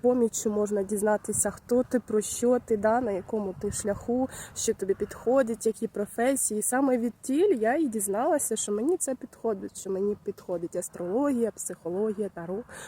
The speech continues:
допомагати людям, що це все моє. Але мені цього було якось замало. Я зацікавилась картами таро.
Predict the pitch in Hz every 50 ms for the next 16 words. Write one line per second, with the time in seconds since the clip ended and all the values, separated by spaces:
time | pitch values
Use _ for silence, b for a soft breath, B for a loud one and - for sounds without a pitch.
0 | B B B _ 190 190 226 - 220 214 208 208 240 226 - 233 214 196 202 240
1 | 269 220 - 190 202 - - - 185 - - - 240 277 294 - - - 202 202
2 | 214 220 220 233 220 180 170 160 156 160 - _ _ _ _ B B B B B
3 | B B B B - 370 466 494 480 440 427 440 415 - - 349 330 359 320 269
4 | 294 302 311 311 302 285 294 - - 269 233 202 - 214 208 190 175 - - -
5 | - - - - - 214 214 220 269 302 330 349 359 - B B B B B B
6 | B B 220 196 220 220 - - 226 220 - 226 226 247 262 269 277 277 277 269
7 | 269 269 - - - - - _ - - 196 190 190 - _ - 208 196 190 185
8 | - - 190 185 180 175 165 151